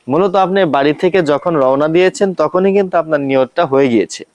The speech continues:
আহ, যদি আপনারা আরবিতে জানেন শুদ্ধভাবে তাহলে আরবিতে পড়বেন, আর যদি আরবি না জানেন তাহলে আপনারা এভাবে,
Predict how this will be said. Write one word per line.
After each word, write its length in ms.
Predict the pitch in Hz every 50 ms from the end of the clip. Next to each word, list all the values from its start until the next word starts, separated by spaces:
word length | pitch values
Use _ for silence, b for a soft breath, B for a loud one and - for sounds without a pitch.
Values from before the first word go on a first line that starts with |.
| _ _ _ _ _ B B B B B B B B B
আহ, 160 | 110 104 107
যদি 240 | 107 151 185 196 226
আপনারা 340 | 214 - - 226 220 226 214
আরবিতে 480 | 190 175 156 151 151 175 175 202 208
জানেন 400 | 170 180 175 170 196 214 233 240 330 - _ _ -
শুদ্ধভাবে 680 | - - - - 233 196 190 233 220 233 233 226 240
তাহলে 280 | 190 165 147 135 131 123
আরবিতে 360 | 120 110 107 110 113 104 123
পড়বেন, 380 | 113 127 131 131 139 143 143 -
আর 240 | - - 175 196
যদি 320 | 185 202 214 196 220 226 247 _ b b b b b
আরবি 380 | b - - 151 160 170 190 185
না 200 | 175 180 190 190
জানেন 380 | 165 175 156 139 151 175 226
তাহলে 320 | 269 - - 202 196 165 147
আপনারা 340 | 131 120 - 127 127 127 127
এভাবে, 440 | 127 131 131 156 170 175 226 285